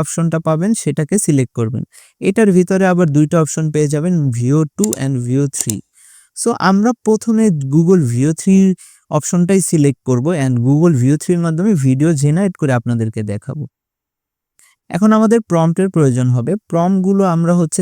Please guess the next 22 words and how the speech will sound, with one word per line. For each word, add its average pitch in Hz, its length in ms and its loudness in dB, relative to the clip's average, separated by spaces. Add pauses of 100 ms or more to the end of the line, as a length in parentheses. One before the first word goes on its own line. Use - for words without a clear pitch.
চ্যাট 147 240 2
জিপিটির 170 400 0
মাধ্যমে 160 300 0 (100)
জেনারেট 135 340 0
করব। 143 160 -2 (280)
আমি 151 160 0 (100)
আমার 170 180 0
একটা 151 200 -2
প্রজেক্টের 139 600 0
জন্য, 139 180 0 (440)
একটা 160 220 -2
সিনেমেটিক 214 500 2 (120)
ভিডিও 151 200 4 (100)
বানানোর 160 400 2
জন্য 196 140 0 (140)
অনেকগুলো 190 400 2 (140)
প্রম্পট 170 300 2 (340)
এখানে 165 200 4 (100)
জেনারেট 139 340 2
করে 131 240 2
নিয়েছিলাম, 139 420 0 (120)
যেখান 151 240 0